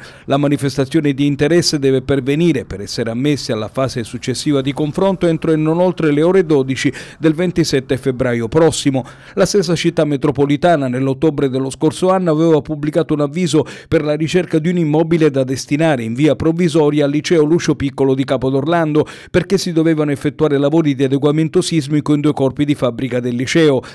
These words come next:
Pare che a seguito di un monitoraggio strutturale compiuto dai tecnici della città metropolitana durante l'estate duemilaventidue, dopo aver compiuto sopralluoghi, prelievi e carotaggi, si verificò che il plesso non fosse a norma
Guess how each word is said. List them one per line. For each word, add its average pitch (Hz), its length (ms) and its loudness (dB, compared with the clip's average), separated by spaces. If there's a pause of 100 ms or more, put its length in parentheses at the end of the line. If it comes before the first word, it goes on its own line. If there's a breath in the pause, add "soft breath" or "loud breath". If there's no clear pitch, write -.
(180 loud breath)
Pare 151 240 2
che 131 100 -4
a 127 60 0
seguito 143 400 -2
di 131 80 -4
un 135 100 2
monitoraggio 143 640 2
strutturale 139 720 0
compiuto 151 420 0
dai 127 220 -2
tecnici 143 500 -2
della 127 220 -2
città 139 240 -4
metropolitana 135 760 0
durante 135 380 -2
l'estate 139 480 0
duemilaventidue, 147 920 0 (280 loud breath)
dopo 139 200 0
aver 135 220 0
compiuto 139 500 -2
sopralluoghi, 135 840 2
prelievi 131 480 0
e 123 80 -4
carotaggi, 170 600 2
si - 100 -6
verificò 175 460 0
che 170 140 0
il 175 120 2
plesso 165 360 0
non 143 160 -2
fosse 165 260 -2
a 185 40 2
norma 139 400 0